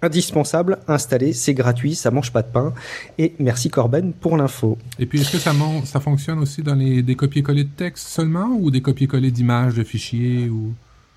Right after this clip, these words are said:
Speaker 1: Alors c'est rigolo parce que du coup j'ai pas, attends, j'ai, j'ai dû le tester sans m'en rendre compte. Euh, oui, là visiblement j'ai, euh, un, un élément de la liste de,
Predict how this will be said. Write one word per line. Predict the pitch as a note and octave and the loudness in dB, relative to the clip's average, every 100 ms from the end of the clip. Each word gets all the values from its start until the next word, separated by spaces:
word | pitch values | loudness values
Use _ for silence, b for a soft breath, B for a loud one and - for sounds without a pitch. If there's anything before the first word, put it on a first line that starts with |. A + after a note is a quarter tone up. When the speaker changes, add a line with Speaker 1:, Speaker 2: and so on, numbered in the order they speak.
| b _ | b _
Speaker 1:
Alors | F3+ G3 - | 0 0 0
c'est | - | 0
rigolo | F#3 G3+ G#3 B3+ | 0 2 2 2
parce | G#3 - | 2 0
que | F3+ | -2
du | E3+ | 0
coup | B3 | 0
j'ai | G#3 | 0
pas, | C#3+ A#3+ A#3 A3+ G#3 G3+ G3+ F#3+ F#3+ F#3 F#3 E3 D3+ | 0 0 0 0 0 0 0 0 2 2 2 2 0
attends, | D#3 B2+ | 0 -2
j'ai, | A#2 D3+ | 0 -2
j'ai | D3+ D#3 | 0 0
dû | F#3 | 0
le | G3 | -2
tester | - G3 - G3+ | -2 -4 -2 -2
sans | F#3 A#3 | 0 0
m'en | A3 F3+ | 2 2
rendre | F#3 F3 | 0 0
compte. | - F3+ C4 - - | 0 0 0 -4 -4
Euh, | D#3 C#3 C3+ C3+ C3+ C3+ C3+ C3 | -2 0 0 0 0 0 0 0
oui, | B2+ D#3+ G#3+ - | 0 -2 -4 -4
là | D3 D#3 | -2 -2
visiblement | D3 E3+ D3 D3+ F#3 | -4 -6 -2 -2 -2
j'ai, | F#3+ D3+ D#3 D#3+ | -2 0 0 0
euh, | C#3 C3 | 0 0
un, | C#3 C3 B2+ B2+ B2 B2 A#2 - A#2 - - | 0 2 2 2 2 2 0 -2 -6 -6 -2
un | C#3+ | 0
élément | D#3+ E3+ F3 F3+ | 2 2 0 2
de | |
la | C#3 | 0
liste | C#3 - - | 0 -4 -2
de, | C3+ B2+ B2 B2 A#2 | 0 2 2 2 2